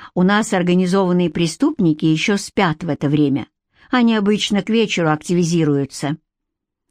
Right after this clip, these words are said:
Ирка пошла домой. Она отнесла коробку к себе в комнату. Когда она вынимала телефон, тот вдруг зазвонил.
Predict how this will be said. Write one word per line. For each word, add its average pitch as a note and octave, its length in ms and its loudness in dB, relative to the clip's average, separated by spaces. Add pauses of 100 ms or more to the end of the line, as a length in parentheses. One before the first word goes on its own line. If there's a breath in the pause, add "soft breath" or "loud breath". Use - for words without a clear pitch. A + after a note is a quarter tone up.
(240)
Ирка F#3 320 0
пошла D#3+ 420 -2
домой. D3+ 640 0 (680 loud breath)
Она A#3+ 280 2
отнесла F#3+ 460 -2
коробку F3+ 520 -2
к - 60 -8
себе F#3+ 240 -2
в F#3+ 100 -8
комнату. D#3+ 640 0 (580 soft breath)
Когда G#3 400 0
она F3+ 260 0
вынимала E3 520 0
телефон, G3+ 600 0 (260)
тот C#4+ 220 0
вдруг G#3 340 0
зазвонил. G#3 720 0